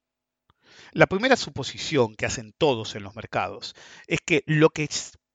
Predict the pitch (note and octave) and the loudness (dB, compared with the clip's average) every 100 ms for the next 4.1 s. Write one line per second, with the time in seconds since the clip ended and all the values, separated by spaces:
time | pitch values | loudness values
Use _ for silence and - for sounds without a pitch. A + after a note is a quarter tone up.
0 | _ - - D4+ C4+ - - A#2 A2 G#2 | _ -4 6 8 8 4 -4 -4 -4 -6
1 | G#2+ G2+ G2+ A2+ D3 _ _ - E3+ - | -8 -12 -10 -12 -12 _ _ -12 -12 -14
2 | _ _ _ _ _ _ _ - G3 - | _ _ _ _ _ _ _ -2 0 4
3 | G#3+ B3+ A3 G3 G#3 G#3+ - G#3+ G#3+ G#3 | 8 10 8 4 0 0 2 2 2 -4